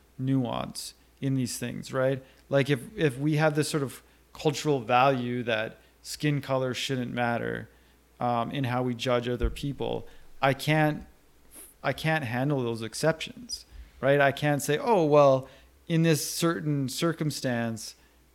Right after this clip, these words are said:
it's okay for these, this black barbershop to,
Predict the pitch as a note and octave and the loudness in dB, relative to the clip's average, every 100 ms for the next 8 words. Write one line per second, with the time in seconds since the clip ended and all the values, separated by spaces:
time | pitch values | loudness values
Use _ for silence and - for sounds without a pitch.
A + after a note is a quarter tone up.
0 | _ _ _ _ C#3 C#3 A#2+ - D3 C#3+ | _ _ _ _ -8 -4 -6 -2 2 4
1 | A#2 A#2 A2 _ _ _ - C3 B2+ B2 | 2 -2 -6 _ _ _ -8 -4 0 2
2 | A#2+ - B2+ B2 A2+ - - _ _ B2+ | 0 -2 -4 -4 -4 -8 -10 _ _ -8
3 | - C3 A#2+ A#2 B2 A#2 B2 - B2 - | -4 0 0 -2 -2 -2 -2 -4 -2 -2
4 | - - B2 A#2 B2 | -4 -8 -8 -6 -8